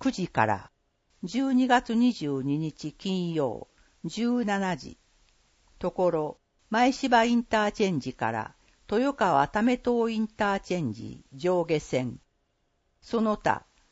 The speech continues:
交通規制場所の詳細はお問い合わせください。問い合わせ、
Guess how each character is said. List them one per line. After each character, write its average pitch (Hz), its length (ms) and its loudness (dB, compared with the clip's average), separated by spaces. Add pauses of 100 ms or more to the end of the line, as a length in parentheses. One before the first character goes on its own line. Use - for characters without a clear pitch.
(220)
交 277 240 2
通 262 220 -2
規 240 160 -6
制 247 300 4
場 220 120 2
所 220 160 -4
の 208 140 -4
詳 208 260 -2
細 185 320 -2
は 160 380 -2
お 156 80 -2
問 202 260 2
い 185 60 4
合 180 80 4
わ 175 100 2
せ 156 160 -4
く 151 140 -8
だ 135 100 0
さ 123 240 -2
い。 85 80 -14 (1080)
問 196 240 0
い 185 80 2
合 175 100 4
わ 160 120 2
せ、 - 320 -4